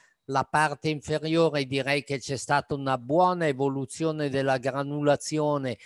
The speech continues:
che ha conglobato di fatto la cross-linked,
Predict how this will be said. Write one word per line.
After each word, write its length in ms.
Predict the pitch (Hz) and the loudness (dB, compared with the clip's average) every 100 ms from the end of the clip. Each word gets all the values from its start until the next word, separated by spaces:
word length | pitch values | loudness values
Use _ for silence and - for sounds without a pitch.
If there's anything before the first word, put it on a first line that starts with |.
| - _ | -20 _
che 140 | - 139 | -4 2
ha 300 | 131 131 - | 2 2 -4
conglobato 1080 | - 170 170 160 160 156 156 160 143 - 131 | 2 2 2 2 4 6 6 6 4 0 -6
di 160 | 120 | -6
fatto 720 | 113 143 139 - - 120 107 92 _ _ | -4 0 0 0 -6 -4 -4 -8 _ _
la 160 | - 117 | -6 -4
cross-linked, 1200 | - 131 135 - 147 135 123 113 151 160 165 190 | -4 -4 -4 -6 -6 -4 -6 -8 -4 -2 0 -2